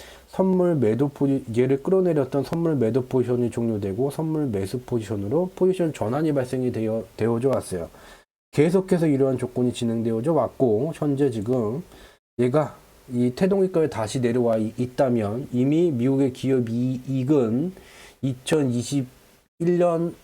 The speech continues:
사 분기에서 이천이십이 년 일 분기까지는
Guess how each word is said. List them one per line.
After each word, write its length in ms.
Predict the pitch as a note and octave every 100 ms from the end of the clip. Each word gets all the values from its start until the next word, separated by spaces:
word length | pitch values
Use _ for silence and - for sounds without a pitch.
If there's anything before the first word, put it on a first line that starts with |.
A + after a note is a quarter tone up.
| _ -
사 280 | - A2+
분기에서 560 | C3 D#3+ D3 C#3 A#2+ B2+
이천이십이 720 | A#2 G#2+ C3 A2+ G#2 A#2 A2+
년 180 | A#2 B2
일 120 | E3
분기까지는 840 | E3+ E3+ D3 B2 A2 A2+ D3 G3+